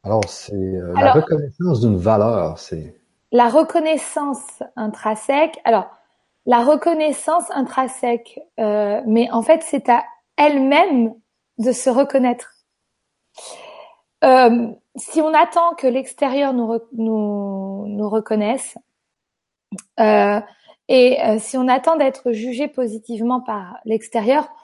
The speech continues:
Speaker 2: on peut toujours attendre parce que, euh, l'être humain est fait de, est bourré de qualités <laughs> et bourré, je dirais, de défauts. Et on ne peut pas plaire à tout le monde. Donc, la première personne qui doit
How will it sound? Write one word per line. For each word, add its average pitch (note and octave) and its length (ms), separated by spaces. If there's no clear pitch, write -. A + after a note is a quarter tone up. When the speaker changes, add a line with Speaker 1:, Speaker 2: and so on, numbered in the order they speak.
Speaker 2:
on B3+ 120
peut C#4 140
toujours B3+ 380
attendre G#3+ 460
parce G#3+ 240
que, C4+ 220
euh, A3 240
l'être B3+ 380
humain C#4+ 460
est A#3+ 100
fait B3 220
de, A3+ 300
est A#3+ 100
bourré D4+ 320
de D#4+ 60
qualités C4 760
<laughs> - 40
et A3+ 280
bourré, B3+ 440
je A#3+ 80
dirais, A#3+ 260
de A3+ 120
défauts. A3+ 500
Et C4+ 340
on B3+ 100
ne B3+ 100
peut C#4 200
pas C#4 200
plaire A#3+ 260
à A3 80
tout G#3+ 160
le G#3+ 60
monde. G#3 260
Donc, A#3+ 340
la A#3 160
première D#4 420
personne C4 540
qui - 180
doit D4 360